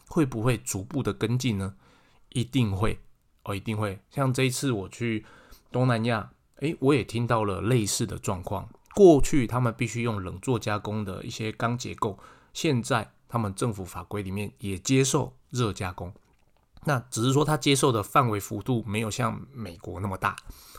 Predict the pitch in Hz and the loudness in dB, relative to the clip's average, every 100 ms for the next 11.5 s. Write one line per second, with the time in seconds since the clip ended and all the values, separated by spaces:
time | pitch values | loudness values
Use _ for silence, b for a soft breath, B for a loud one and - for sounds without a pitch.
0 | B - 160 143 127 131 120 135 143 110 | B -2 0 0 0 0 2 2 2 -2
1 | - - - 107 110 - - 120 131 104 | -4 -6 -6 -6 -6 -8 -6 -4 -2 -4
2 | 95 110 98 - - - 139 107 90 - | -4 -4 -4 -8 -8 -2 0 0 -2 -8
3 | - - B B B 110 92 90 123 107 | -16 -18 B B B -8 -4 2 2 2
4 | 104 101 101 - 107 - 95 92 - _ | -4 -4 -6 -6 -6 -6 -8 -10 -14 _
5 | _ _ - - 117 107 104 120 143 _ | _ _ -8 -4 -4 -4 -6 -10 -14 _
6 | _ _ - 143 - 110 110 120 127 B | _ _ -20 -20 -12 -10 -8 -10 -12 B
7 | B B B 226 214 - 110 98 - 156 | B B B 0 0 2 2 2 2 2
8 | 185 190 - _ _ _ - 170 123 104 | 2 0 -8 _ _ _ 2 2 2 0
9 | 110 - 139 - 113 92 - - 147 135 | -4 -6 -6 -2 -2 -2 -6 0 2 2
10 | 127 143 123 107 - 107 95 92 92 92 | 0 0 -2 -4 -6 -6 -6 -8 -10 -12
11 | - _ - 135 | -16 _ -10 -8